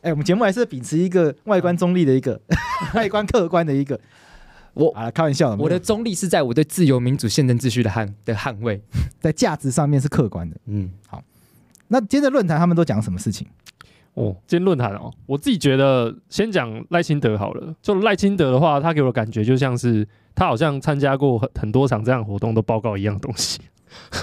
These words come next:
Speaker 3: <laughs> 就是他
Speaker 2: 跟，嗯，这也蛮合理的啊，其实。
Speaker 3: 对啊，是合理啦，但是就是他有时候背稿会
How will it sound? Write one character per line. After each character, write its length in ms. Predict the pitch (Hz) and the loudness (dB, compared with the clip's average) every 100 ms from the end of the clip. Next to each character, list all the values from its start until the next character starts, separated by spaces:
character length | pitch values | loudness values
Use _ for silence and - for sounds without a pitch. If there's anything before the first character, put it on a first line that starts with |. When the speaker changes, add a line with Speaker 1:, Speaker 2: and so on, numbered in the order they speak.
| - - | -2 -4
Speaker 3:
<laughs> 760 | - - - - - - - _ | -18 -20 -20 -20 -20 -20 -20 _
就 100 | 247 | 0
是 140 | 247 | 2
他 120 | 254 - | 2 0
Speaker 2:
跟， 60 | |
嗯， 100 | 262 - | -4 -6
这 120 | 320 | -2
也 60 | |
蛮 120 | 165 127 | 0 2
合 180 | 139 | 4
理 120 | 165 107 | 2 0
的 60 | |
啊， 40 | 95 | -6
其 140 | 107 | -10
实。 200 | - - 135 _ - - | -16 -18 -20 _ -10 -2
Speaker 3:
对 160 | 254 | 0
啊， 100 | 160 | 2
是 80 | 220 | 0
合 240 | - 160 | 2 2
理 160 | 208 143 | 4 2
啦， 260 | 110 - - - | -2 -4 -8 -4
但 120 | 247 | 0
是 140 | 262 | 0
就 100 | 233 | 2
是 360 | 240 254 190 160 _ | 4 6 4 2 _
他 160 | - 277 | -2 0
有 180 | 233 | 2
时 80 | 143 | 4
候 80 | 196 | 2
背 240 | 208 220 | 2 -2
稿 180 | 143 113 | -2 0
会 460 | 110 170 151 131 | 2 2 2 -2